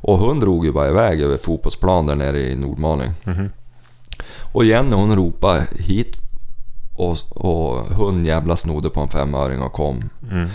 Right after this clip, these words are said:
Speaker 1: Och sen dess har han egentligen gjort det. Alltså, du programmerar hjärnan på han.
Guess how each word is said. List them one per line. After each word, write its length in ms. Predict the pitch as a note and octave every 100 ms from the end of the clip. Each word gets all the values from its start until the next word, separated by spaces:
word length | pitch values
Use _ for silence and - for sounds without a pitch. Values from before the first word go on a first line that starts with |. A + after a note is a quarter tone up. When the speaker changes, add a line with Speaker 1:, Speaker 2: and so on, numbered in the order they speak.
| -
Speaker 1:
Och 200 | - -
sen 120 | A2
dess 260 | A2+ E3
har 60 | A2
han 140 | G#2+
egentligen 400 | F2+ E2+ F#2+ F2+
gjort 280 | F2+ A#2 -
det. 180 | B1+ C#2
Alltså, 240 | D2 G#2 - - - - -
du 100 | C#3
programmerar 680 | - D#3 C#3+ A2 G2+ D#3+ G#2
hjärnan 460 | D#2+ D2 D#2+ B2+
på 120 | G2+ C2
han. 160 | C#2+